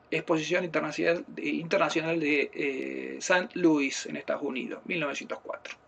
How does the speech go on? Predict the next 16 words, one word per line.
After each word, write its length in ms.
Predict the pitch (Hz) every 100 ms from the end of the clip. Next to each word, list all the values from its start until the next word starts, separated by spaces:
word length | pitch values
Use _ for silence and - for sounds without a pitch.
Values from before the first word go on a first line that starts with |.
| _ - - - - - - -
Eh, 300 | 156 151 151
ahí 200 | 170 190
se 120 | 175
exhibieron, 420 | - 175 170 170
bueno, 220 | 151 -
fábricas 560 | - 160 160 - - 135
de, 420 | 135 135 - - - -
perdón, 280 | 156 123 -
eh, 120 | - -
máquinas, 720 | 175 170 156 143 - - - - - - _
ascensores, 600 | 160 170 160 202 196 175
máquinas, 640 | 165 156 151 147 139 -
eh, 160 | - 143
de 560 | - 139 117 110 - -
hacer 220 | - 160
botellas, 720 | 165 208 190 185 196 196 -